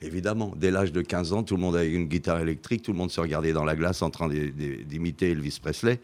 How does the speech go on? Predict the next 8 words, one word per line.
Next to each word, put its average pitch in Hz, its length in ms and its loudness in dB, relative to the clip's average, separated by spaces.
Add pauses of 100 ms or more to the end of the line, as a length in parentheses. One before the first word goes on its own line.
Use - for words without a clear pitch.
(540)
mais 82 100 -4
personne 110 460 2
n'imaginait 92 520 2
une 92 120 -2
seconde 95 500 -2
qu'un 87 180 -2
jour, 101 440 0
euh, 80 100 0